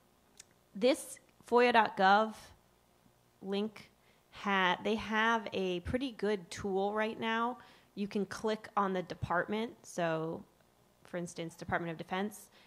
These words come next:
And then from within that, they have all the agencies, sub-agencies,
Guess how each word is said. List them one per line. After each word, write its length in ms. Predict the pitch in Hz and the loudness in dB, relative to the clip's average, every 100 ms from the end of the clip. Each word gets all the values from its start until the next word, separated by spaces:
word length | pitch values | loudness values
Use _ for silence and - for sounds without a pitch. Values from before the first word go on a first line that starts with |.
| _ - | _ -6
And 120 | 196 | 0
then 160 | 185 185 | 0 0
from 200 | 190 180 | 0 0
within 260 | 180 190 | -2 0
that, 200 | 185 170 | 0 0
they 60 | 185 | -2
have 220 | 185 170 | -4 -2
all 180 | 165 170 | 0 0
the 300 | 165 160 156 | -2 -6 -4
agencies, 920 | 165 170 165 - 170 160 156 160 - - _ | -4 -4 -8 -8 -8 -6 -8 -12 -18 -20 _
sub-agencies, 960 | - - 165 165 156 156 - 156 156 151 | -12 -6 -6 -6 -10 -14 -10 -8 -8 -10